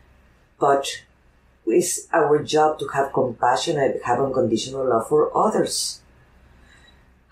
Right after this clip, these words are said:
How would you like someone to treat you? How you would find that respect for you? In the same way,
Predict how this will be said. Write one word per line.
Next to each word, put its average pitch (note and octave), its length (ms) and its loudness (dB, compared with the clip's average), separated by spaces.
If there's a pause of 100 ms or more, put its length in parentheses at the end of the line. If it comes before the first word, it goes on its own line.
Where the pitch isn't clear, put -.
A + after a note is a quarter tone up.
How A3+ 180 4
would A#3 160 4
you G#3+ 120 4
like F#3 240 2
someone F3+ 480 0
to D#3+ 160 0
treat - 420 -2
you? C#3+ 320 2 (800)
How F#3+ 180 2
you F#3 360 0
would D#3 260 4
find D#3+ 480 0
that D3+ 220 2
respect - 840 -2 (560)
for C3+ 260 0
you? C3 340 0 (600)
In D3+ 160 0
the C#3+ 100 2
same F3 520 0
way, C#3 400 2